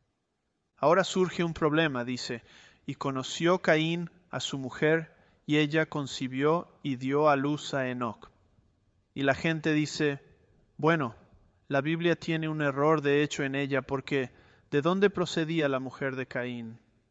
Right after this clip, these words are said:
De hecho, en la película que mencioné la semana pasada, Contacto, con la actriz Jodie Foster,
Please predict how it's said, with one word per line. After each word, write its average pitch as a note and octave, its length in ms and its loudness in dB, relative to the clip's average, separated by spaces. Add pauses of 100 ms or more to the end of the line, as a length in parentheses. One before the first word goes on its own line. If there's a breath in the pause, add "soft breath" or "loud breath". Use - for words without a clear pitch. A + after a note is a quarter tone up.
(460)
De E3 260 2
hecho, D#3 400 0
en D3 140 -4
la C#3+ 140 -2
película D3+ 540 0
que D3 140 -8
mencioné C3 840 -6
la C3+ 160 -6
semana D3 440 -4
pasada, A#2+ 600 -2 (600)
Contacto, C3 880 -4 (760)
con C#3 200 -4
la C3 80 4
actriz C#3 560 -4 (100)
Jodie C#3 360 -2
Foster, A#2+ 580 -8